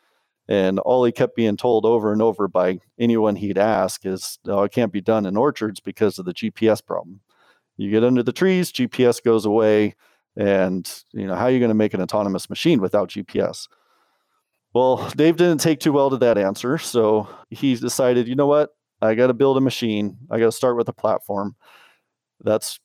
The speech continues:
you know, his bread and butter. He knows how to build a high quality piece of equipment. So he just started building the platform and then set off on the course of about a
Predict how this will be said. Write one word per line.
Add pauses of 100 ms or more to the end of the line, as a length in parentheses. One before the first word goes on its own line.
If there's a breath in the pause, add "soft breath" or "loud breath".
(140)
you
know,
his
bread
and
butter.
He
knows
how
to
build
a
high
quality
piece
of
equipment. (100)
So
he
just
started
building
the
platform (440 soft breath)
and
then
set
off
on
the (300)
course
of
about
a